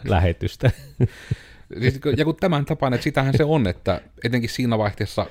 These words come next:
Speaker 2: kun meidän podcasti on niin kuin ykkösviihde Suomessa ikinä,
Speaker 1: Mm.
Speaker 2: niin sille on ihan eri tavalla olisi kysyntää vaikka, että meillä olisi semmosia koodarin nörttimeditaatioita, mitkä on uniikkeja, ja me ne uspitikulla niinku vaan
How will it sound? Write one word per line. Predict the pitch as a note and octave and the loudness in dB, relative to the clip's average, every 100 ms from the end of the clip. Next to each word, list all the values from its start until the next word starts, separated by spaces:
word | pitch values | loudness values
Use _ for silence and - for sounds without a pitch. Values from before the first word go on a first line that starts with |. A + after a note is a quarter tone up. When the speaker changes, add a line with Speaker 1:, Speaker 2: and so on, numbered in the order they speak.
| - | 0
Speaker 2:
kun | - D3+ A#2+ F#2+ - | 6 8 8 6 0
meidän | F#2 F2+ F#2+ | -2 0 0
podcasti | G#2 F#2+ - F2 - | 0 -2 -2 -6 -4
on | F2+ F2+ | -4 -4
niin | |
kuin | F2+ F2+ | -2 -2
ykkösviihde | G#2+ - A#2 - F#2+ F2+ F2 | -2 -4 -8 -4 -2 -2 -4
Suomessa | - G2 E2+ D#2+ E2+ | -4 -4 -4 -6 -6
ikinä, | A2 - E2 B1+ D3+ | -6 -6 -8 -4 0
Speaker 1:
Mm. | D3+ B2 - - | 0 0 -10 -6
Speaker 2:
niin | A2 | -2
sille | G#2+ B2 G#2 | 0 0 -2
on | B2 | -2
ihan | C#3 | 0
eri | D3+ C3 | 2 2
tavalla | A2+ A2 G#2 | 2 2 4
olisi | G#2+ G#2+ | 2 0
kysyntää | A2+ A2 F2+ - F2 | 0 0 0 -2 -2
vaikka, | E2+ E2+ - - | -2 -4 -6 -8
että | - - E2 - - - | -6 -4 -4 -8 -20 -2
meillä | G#2+ G#2 F#2+ | 2 4 4
olisi | F#2+ - | 0 0
semmosia | F#2+ F#2+ - - F#2+ F2+ - - _ - | -2 -2 -6 -4 -4 -4 -8 -20 _ -6
koodarin | - A#2+ G#2+ F#2 F#2 F2+ - G#2 | 4 6 6 4 2 -2 -4 0
nörttimeditaatioita, | G#2+ G#2 - F#2+ F2+ F#2 E2+ - E2+ E2 F2+ D2+ D#2+ - - | 2 2 0 -4 -2 -2 -4 -4 -4 -4 -6 -6 -6 -6 -4
mitkä | G2+ - | -4 -2
on | F#2+ | -2
uniikkeja, | G2+ A2 F#2+ - - F2 F2 | 0 0 0 -4 -4 -2 0
ja | F2 | 0
me | F#2 F2 - | 0 -2 -4
ne | D#2 D2 F#2 D2 | -6 -4 -4 -2
uspitikulla | G#2+ - F2+ F2 - D2 B1+ | 0 0 -2 -6 -6 -8 -8
niinku | C2 C2+ E2 | -10 -10 -10
vaan | D#2+ B1+ | -8 -10